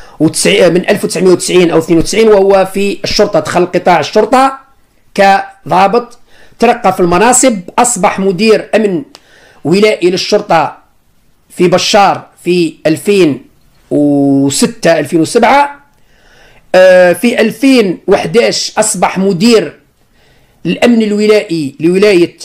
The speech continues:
جيجل. في ألفين وخمستاش أصبح مدير جهوي أو مفتش جهوي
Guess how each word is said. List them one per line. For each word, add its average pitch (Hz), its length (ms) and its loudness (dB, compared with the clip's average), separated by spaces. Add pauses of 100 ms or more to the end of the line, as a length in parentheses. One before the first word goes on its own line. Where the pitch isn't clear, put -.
جيجل. 269 640 2 (600)
في 240 460 2
ألفين 240 420 0
وخمستاش 208 1080 -2
أصبح - 640 -4 (460)
مدير 262 760 2
جهوي 180 520 0 (160)
أو 208 160 2
مفتش 240 640 -4
جهوي 170 400 0